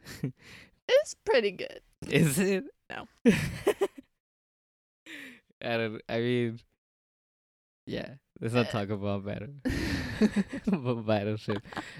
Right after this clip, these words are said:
Speaker 1: But the next, uh, box office, I think is gonna, you're gonna be really excited. It's, um, it doesn't take number two, but it takes number four.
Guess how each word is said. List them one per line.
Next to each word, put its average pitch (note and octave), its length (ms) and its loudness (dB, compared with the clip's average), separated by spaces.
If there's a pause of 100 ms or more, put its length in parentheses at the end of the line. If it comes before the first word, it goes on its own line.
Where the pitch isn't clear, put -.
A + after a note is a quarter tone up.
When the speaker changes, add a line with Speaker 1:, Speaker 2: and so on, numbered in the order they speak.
Speaker 1:
But B2+ 400 10 (360)
the B2+ 120 6
next, C#3+ 600 4
uh, A2 280 2 (100)
box C3 280 6
office, G2 400 2
I G#2 100 -2
think A2 220 0
is G#2 60 -2
gonna, G#2 460 -2 (480)
you're A2+ 220 -2
gonna A#2+ 180 4
be G#2 180 0
really G#2+ 260 0
excited. F2+ 440 -6 (800)
It's, - 260 0
um, G#2 480 8 (220)
it A2 80 0
doesn't B2+ 300 8
take E3 160 8
number D#3+ 240 10
two, A#2 340 8
but A2 120 2
it G#2 140 2
takes A#2 240 2
number C#3+ 260 6
four. G2+ 440 2